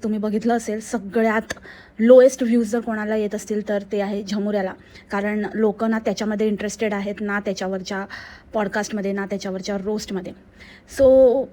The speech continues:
हे सगळं असतानासुद्धा मी झमुऱ्यावर पॉडकास्ट करत राहणार आहे. याचं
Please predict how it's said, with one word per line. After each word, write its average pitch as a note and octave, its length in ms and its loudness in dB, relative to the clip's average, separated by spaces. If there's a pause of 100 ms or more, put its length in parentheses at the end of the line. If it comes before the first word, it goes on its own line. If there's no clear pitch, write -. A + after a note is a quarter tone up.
(120)
हे B3 120 8
सगळं B3+ 320 2
असतानासुद्धा A#3+ 760 -2 (280)
मी A3+ 80 -2
झमुऱ्यावर G#3 560 0 (680)
पॉडकास्ट G#3+ 480 0
करत C4+ 280 4
राहणार G#3+ 280 0
आहे. G3 440 -10 (420)
याचं C4 260 0